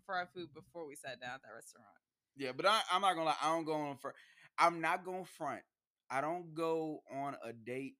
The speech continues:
Speaker 2: to a rest-, well, first date. It don't matter now 'cause now I'm stuck with you for the rest of my <laughs> life.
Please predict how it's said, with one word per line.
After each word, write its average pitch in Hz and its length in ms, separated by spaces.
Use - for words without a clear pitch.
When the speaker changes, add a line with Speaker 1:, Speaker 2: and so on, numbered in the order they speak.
Speaker 2:
to 127 200
a 117 80
rest-, 120 260
well, 107 180
first 127 240
date. 98 120
It 104 80
don't 110 160
matter 110 180
now 107 200
'cause 98 160
now 104 120
I'm 101 80
stuck 98 240
with 92 120
you 104 160
for 90 120
the 92 60
rest 101 240
of 123 60
my 120 100
<laughs> - 0
life. - 360